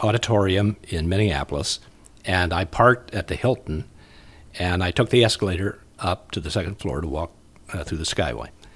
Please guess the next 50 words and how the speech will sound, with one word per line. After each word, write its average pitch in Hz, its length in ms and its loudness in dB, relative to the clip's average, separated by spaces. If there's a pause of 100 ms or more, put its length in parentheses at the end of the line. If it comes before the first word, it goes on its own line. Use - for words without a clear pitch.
(1080)
And 98 280 -4
at - 160 -6
the - 60 -8
bottom 113 420 2
of 87 60 -2
the 92 100 -2
escalator, 101 300 -2
I - 20 6
was 135 120 2
about 92 180 -2
midway 113 540 4
up, - 280 0 (600)
and 92 160 -2
at 80 80 -6
the 73 40 -8
bottom 110 260 4
of 107 40 4
the 87 80 0
escalator 76 440 -6
was, 87 300 -6
like, 78 220 -10
a - 120 -8 (280)
twenty-year-old 104 640 -2 (640)
guy. 82 240 -8 (340)
"Mister 117 180 -2
Shelby, 165 320 10
Mister 123 220 8
Shelby, 147 360 8
can 127 180 4
you, 139 200 8 (420)
can 120 120 8
you, 123 240 8 (120)
uh, 107 200 4
hang 131 220 6
on 156 120 10
a 131 40 8
minute?" 92 220 4
And - 100 -6
I - 40 -2
said, 104 160 0
"Sure." 87 180 2
And 85 140 -8
I, 76 180 -10
I 73 120 -8
kind - 200 -8
of 65 80 -10 (180)
walked 90 260 -8
backwards - 480 -10
on 82 140 -12
the 80 180 -16